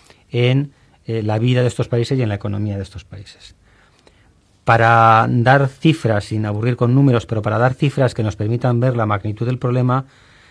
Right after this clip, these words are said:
la tasa de mortalidad infantil en un país como España está en el orden de seis, siete por cada mil nacidos vivos. Es decir, de cada mil niños que nacen en España,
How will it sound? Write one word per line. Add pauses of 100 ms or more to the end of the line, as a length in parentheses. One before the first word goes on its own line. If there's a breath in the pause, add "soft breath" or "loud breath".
(260 soft breath)
la
tasa
de
mortalidad
infantil
en
un
país
como
España (420 loud breath)
está
en
el
orden
de
seis,
siete (280 soft breath)
por
cada
mil
nacidos
vivos. (680 soft breath)
Es
decir,
de
cada
mil
niños
que
nacen
en
España,